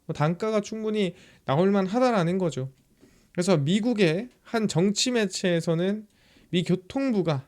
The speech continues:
연말 전 휴머노이드 로봇 전담팀을 설립할 거라는 보도도 있습니다. 그래서 뭐 실제로 확정난 건 아닙니다만 충분히 전 세계가 로봇에 진심이다 보니까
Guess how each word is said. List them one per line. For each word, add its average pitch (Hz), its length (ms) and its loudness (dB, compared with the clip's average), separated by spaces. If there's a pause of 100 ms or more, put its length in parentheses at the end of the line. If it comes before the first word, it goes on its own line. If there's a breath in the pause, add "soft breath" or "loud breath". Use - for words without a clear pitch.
(140)
연말 220 540 2
전 240 280 0
휴머노이드 277 640 0
로봇 175 300 2
전담팀을 175 760 -2
설립할 214 720 -6
거라는 175 580 0
보도도 175 340 2
있습니다. 139 580 -6
그래서 147 460 -2 (600 loud breath)
뭐 160 120 -2
실제로 247 400 0
확정난 302 500 -2
건 254 140 -2
아닙니다만 151 840 -2
충분히 269 560 -4
전 185 240 -2
세계가 226 400 0
로봇에 180 420 0
진심이다 180 680 -2
보니까 156 580 -6